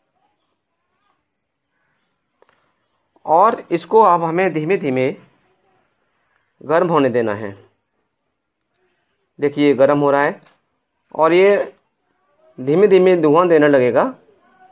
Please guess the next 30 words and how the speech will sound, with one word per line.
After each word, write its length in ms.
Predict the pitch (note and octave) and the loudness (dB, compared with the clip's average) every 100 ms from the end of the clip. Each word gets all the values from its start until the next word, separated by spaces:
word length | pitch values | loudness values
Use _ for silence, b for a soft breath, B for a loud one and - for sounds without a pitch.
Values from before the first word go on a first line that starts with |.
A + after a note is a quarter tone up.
| _ _ - | _ _ -4
और 240 | D3+ D3 | 0 0
धुआं 360 | C3+ C3+ E3 G#3 | 0 0 2 2
देने 240 | F3 E3+ | 2 2
के 120 | F#3 | 2
बाद 200 | F#3+ D#3 | 0 0
में 360 | D3 F#3 G#3+ - _ _ _ _ _ _ _ - | 0 -2 -2 -6 _ _ _ _ _ _ _ -4
फिर 100 | G#3 | -4
इसका 240 | G#3 G3+ | -2 -4
कलर 400 | G3 F#3+ G3 A#3+ | -2 2 2 2
जो 100 | A3+ | -2
पीला 360 | - D#3+ D#3 F3+ | -2 -2 -2 -2
है, 320 | E3 C3+ D3+ | 0 0 -2
पीले 420 | - - F3 B3+ | -8 -6 -2 -2
कलर 260 | C4+ F3+ D3+ | -2 -4 -4
की 160 | D#3+ | -2
जगह 180 | C3+ B2+ | 0 0
पर 320 | - C#3+ - b b b | 0 -2 -2 b b b
इसका 280 | D3 D3 E3 | -12 -4 -4
कलर 400 | C#3+ C#3 D3 D3 _ _ _ _ | -2 0 0 -2 _ _ _ _
कुछ 300 | F#3+ F#3+ - _ - | -8 -8 -10 _ -12
वाइट 300 | C3 C#3 D3+ | -2 0 0
सा 160 | - D3+ | -2 -2
हो 160 | C3 | 0
जाएगा। 420 | G#2+ G2 F#2+ F#2+ - _ _ _ - | -2 -4 -6 -8 -12 _ _ _ -8
देखिए, 420 | C#3+ E3 A3+ A3+ _ - | -4 -2 -2 -4 _ -8
ये 60 | C3+ | -2
गर्म 200 | C3+ B2 | -2 -2
हो 120 | G#2+ | -4
रहा 120 | F2 | -6
है। 300 | E2+ G2+ _ | -12 -16 _